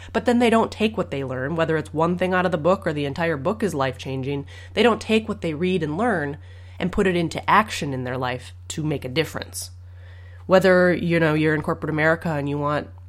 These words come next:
your career to take off, or you want a promotion, or you want to step into leadership, whatever it is, you can go to every networking event, you can go to every conference.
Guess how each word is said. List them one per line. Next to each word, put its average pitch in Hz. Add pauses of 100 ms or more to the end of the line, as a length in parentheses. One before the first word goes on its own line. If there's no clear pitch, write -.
(140)
your 165
career 160
to 170
take 151
off, 139
or 147
you 143
want 156
a 160
promotion, 160
or 143
you 135
want 151
to 151
step 151
into 147
leadership, 156
whatever 147
it 143
is, 156 (440)
you 208
can 220
go 175
to 156
every 185
networking 170
event, 123
you 139
can 147
go 147
to 151
every 190
conference. 180